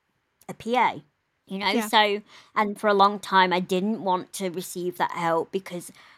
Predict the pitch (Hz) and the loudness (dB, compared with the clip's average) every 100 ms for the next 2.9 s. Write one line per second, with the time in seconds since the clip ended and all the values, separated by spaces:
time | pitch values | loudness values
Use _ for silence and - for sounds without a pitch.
0 | - 196 190 185 - 175 185 190 - 185 | -2 -2 0 -6 -8 -6 -4 -4 -10 -16
1 | 180 - 190 - - 180 170 - 185 175 | -14 -4 -4 -4 -8 -8 -8 -8 -6 -2
2 | 170 165 160 180 180 160 165 165 165 | 0 2 0 -2 -4 -4 -4 -4 -8